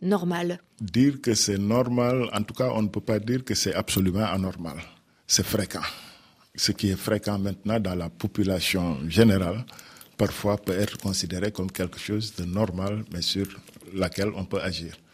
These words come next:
Speaker 1: Comment est-ce qu'on peut rééquilibrer, euh, simplement son transit quand ça nous arrive ?
Speaker 2: Rééquilibrer simplement, c'est relativement difficile à dire, parce que ça dépend de qu'est-ce qui a perturbé,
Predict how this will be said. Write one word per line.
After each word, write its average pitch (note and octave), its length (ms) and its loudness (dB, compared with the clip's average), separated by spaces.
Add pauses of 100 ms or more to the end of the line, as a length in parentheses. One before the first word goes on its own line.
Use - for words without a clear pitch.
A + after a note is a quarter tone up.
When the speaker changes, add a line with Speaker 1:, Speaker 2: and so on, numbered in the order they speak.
(180)
Speaker 1:
Comment D4 220 2
est-ce - 180 0
qu'on B3+ 140 2
peut A#3+ 540 8 (120)
rééquilibrer, A#3+ 1160 4
euh, F#3+ 100 4
simplement C4+ 840 2
son B3+ 220 0
transit A#3 580 0
quand A#3 140 2
ça A3 140 2
nous G#3 180 4
arrive ? F#3+ 340 0 (400)
Speaker 2:
Rééquilibrer A2 920 6
simplement, A2+ 1400 0
c'est D#2 880 -4
relativement F#2 520 0
difficile F2 560 -4
à F2 120 -4
dire, D#2 320 -6 (360)
parce - 180 -4
que - 100 -4
ça F2+ 160 -2
dépend G2 400 0
de G2 180 2 (1040)
qu'est-ce - 220 4
qui G2 180 4
a F2 180 0
perturbé, F#2+ 600 2